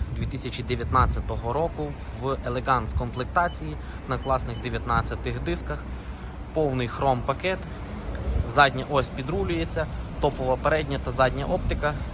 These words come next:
бігуща строка. Вигляд має автомобіль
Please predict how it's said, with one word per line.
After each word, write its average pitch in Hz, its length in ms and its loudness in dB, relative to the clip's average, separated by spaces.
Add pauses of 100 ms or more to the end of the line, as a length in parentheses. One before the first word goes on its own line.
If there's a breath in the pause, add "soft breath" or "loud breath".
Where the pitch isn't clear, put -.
(200)
бігуща 139 540 2 (360)
строка. 196 520 4 (1300)
Вигляд 147 340 2
має 135 240 4
автомобіль 135 520 0